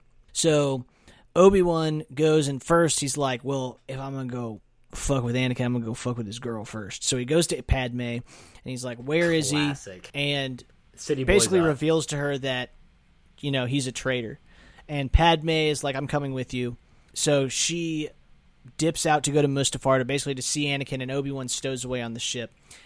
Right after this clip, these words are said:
Speaker 1: And she basically pleads to him to abandon the dark side and leave with her. Like, "You gotta leave. This is bullshit. You're being such a piece of shit." And he refuses 'cause he's like, "You don't understand. Like, I have the power to, like, protect everyone. Like, you'll never die now, blah, blah, blah."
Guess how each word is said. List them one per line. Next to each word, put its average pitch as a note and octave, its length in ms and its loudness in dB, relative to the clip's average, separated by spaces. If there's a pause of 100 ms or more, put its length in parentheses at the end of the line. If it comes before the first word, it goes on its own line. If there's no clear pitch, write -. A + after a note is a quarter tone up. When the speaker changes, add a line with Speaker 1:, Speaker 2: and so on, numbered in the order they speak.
(120)
Speaker 1:
And C3+ 100 -6
she G3+ 140 0
basically F#3+ 300 2
pleads F3 600 -4
to C3+ 160 -4
him B2 180 -6
to B2+ 140 -6
abandon D3+ 400 -4
the D#3+ 80 -4
dark C#3 260 -2
side C3 260 -4
and A#2 180 -12
leave D3 320 -2
with D3+ 160 0
her. C#3 340 -2
Like, A#2 340 -10 (380)
"You C3+ 120 -12
gotta D3+ 280 2
leave. D3 540 -2
This C#3+ 200 -4
is C3 80 -6
bullshit. C#3+ 600 -4
You're C3 120 -8
being C#3 180 -4
such C3 220 -8
a C3 40 -18
piece C3+ 220 -8
of B2+ 80 -10
shit." C3+ 280 -6 (500)
And D3 100 -2
he G3 120 4
refuses G3+ 580 0
'cause C3 160 -4
he's C#3+ 180 -4
like, C3+ 140 -2
"You D3+ 80 0
don't E3 100 0
understand. D3 800 -2
Like, A#2+ 340 -8
I C3 120 -2
have C#3+ 180 0
the C3 80 -8
power C3+ 460 2
to, C#3 100 -6
like, C3 180 -4
protect C#3 420 -4
everyone. C3 600 -4
Like, A#2+ 120 -10
you'll C3+ 120 -4
never C3+ 240 0
die C3 260 0
now, C3 340 -4
blah, B2+ 140 -4
blah, B2+ 120 -4
blah." A2+ 280 -8